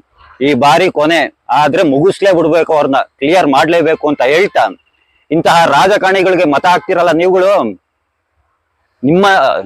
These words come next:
ಅದ್ ಹೇಳ್ಬಾರ್ದದು. ಹೆಂಗಂದ್ರೆ ಒಂದಲ್ಲ ಒಂದು ದಿನ ನಿಮ್ಮ ತಾಯಿಯ ಸೀರೆ ಸೆರಗಿಗೂ ಕೈ ಹಾಕ್ತಾರೆ,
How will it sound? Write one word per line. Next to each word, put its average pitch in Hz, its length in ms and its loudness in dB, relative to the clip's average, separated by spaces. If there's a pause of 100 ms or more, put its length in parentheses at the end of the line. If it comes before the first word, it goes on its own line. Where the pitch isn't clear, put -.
(240)
ಅದ್ 95 180 -6
ಹೇಳ್ಬಾರ್ದದು. 180 560 2 (720)
ಹೆಂಗಂದ್ರೆ 139 680 0
ಒಂದಲ್ಲ 190 380 0
ಒಂದು 170 200 -2
ದಿನ 180 140 -2 (720)
ನಿಮ್ಮ 143 200 0
ತಾಯಿಯ 165 360 2
ಸೀರೆ 180 380 -2
ಸೆರಗಿಗೂ 175 580 -2
ಕೈ 165 160 -2
ಹಾಕ್ತಾರೆ, 151 540 0